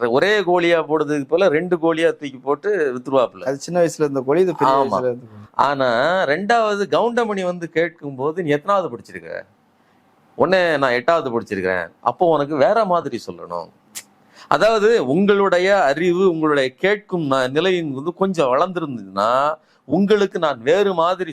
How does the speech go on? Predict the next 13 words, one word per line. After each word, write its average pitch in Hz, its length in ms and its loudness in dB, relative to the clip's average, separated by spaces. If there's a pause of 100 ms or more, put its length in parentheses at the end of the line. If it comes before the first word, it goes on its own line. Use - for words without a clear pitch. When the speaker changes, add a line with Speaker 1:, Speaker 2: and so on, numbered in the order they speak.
Speaker 1:
சொல்லணும். 110 320 -4 (300)
உங்களுக்கு 160 600 0
புரியுற 202 360 2
மாதிரி 165 300 0
அல்லது 185 260 -2
உங்களுக்கு 170 340 -2
புரியாத 190 500 0
மாதிரி 175 200 0
உங்களை 147 300 -4
கன்வின்ஸ் 220 420 -4
பண்ணணும். 101 220 -10 (400)
"உனக்கு 143 460 -2
வேற 120 260 2